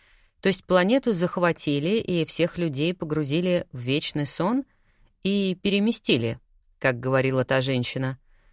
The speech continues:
Все равно ничего не понимаю. Как земляне стали рабами за одну ночь? Что именно произошло?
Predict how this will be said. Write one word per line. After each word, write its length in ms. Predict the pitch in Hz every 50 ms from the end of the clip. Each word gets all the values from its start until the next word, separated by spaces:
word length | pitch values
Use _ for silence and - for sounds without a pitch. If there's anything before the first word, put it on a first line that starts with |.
| _ _ _ _ - -
Все 160 | - - - 151
равно 220 | 143 135 131 151
ничего 300 | 208 208 - - 156 151
не 100 | 147 143
понимаю. 520 | 127 147 143 139 143 139 135 135 135 135 - _ _ _ _ _ _ _ _ _ _ _ _ _ _
Как 260 | - 175 175 165 151
земляне 540 | 135 135 147 143 139 147 165 180 170 156 139
стали 320 | 127 - - 160 151 151 143
рабами 560 | 139 139 139 135 135 147 156 170 185 180 160
за 280 | 143 139 147 143 135
одну 280 | 131 127 131 143 147 156
ночь? 440 | 156 156 160 147 117 101 - - - - _ - - - - - _ _
Что 340 | - - - - 185 180 - -
именно 480 | 190 226 247 254 233 196 170 156 143 131
произошло? 800 | 131 147 139 139 135 135 139 131 - - - 170 165 131 117 -